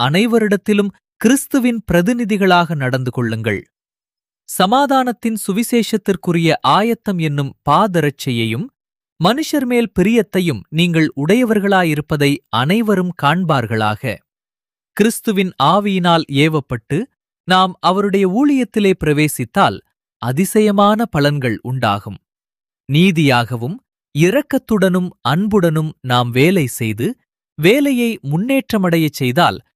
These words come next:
நமக்கு தேவையாகும் பொழுது ஒத்தாசை அனுப்பப்பெறும்.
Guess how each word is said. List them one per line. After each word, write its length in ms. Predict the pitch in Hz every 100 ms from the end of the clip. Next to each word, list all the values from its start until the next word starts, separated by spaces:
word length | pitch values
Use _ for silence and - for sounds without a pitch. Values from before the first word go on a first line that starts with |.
| _ _
நமக்கு 420 | - 214 214 214 -
தேவையாகும் 560 | 208 269 269 233 208 196
பொழுது 500 | 185 185 170 175 180
ஒத்தாசை 680 | - 147 - - 165 - 123
அனுப்பப்பெறும். 600 | 117 143 123 - 113 98